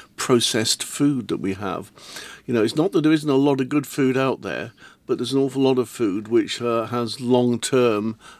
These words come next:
uh, health implications, whether it be in terms of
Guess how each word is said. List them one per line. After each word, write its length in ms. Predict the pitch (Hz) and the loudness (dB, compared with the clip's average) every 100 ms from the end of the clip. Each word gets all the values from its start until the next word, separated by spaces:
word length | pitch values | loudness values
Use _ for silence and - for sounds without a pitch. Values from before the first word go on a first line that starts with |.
| - | -4
uh, 720 | 120 120 117 113 - - - - | 2 4 4 0 -4 -12 -14 -4
health 300 | - 135 - | 2 2 0
implications, 960 | 120 110 - 107 123 104 104 113 110 - - - - | -4 -4 -6 -6 -4 -4 -4 -6 -6 -10 -18 -12 2
whether 280 | 135 147 | 4 6
it 80 | 127 | 4
be 140 | 123 123 | 4 2
in 100 | 120 | 2
terms 320 | 135 120 113 | 2 2 2
of 240 | 120 107 | 2 0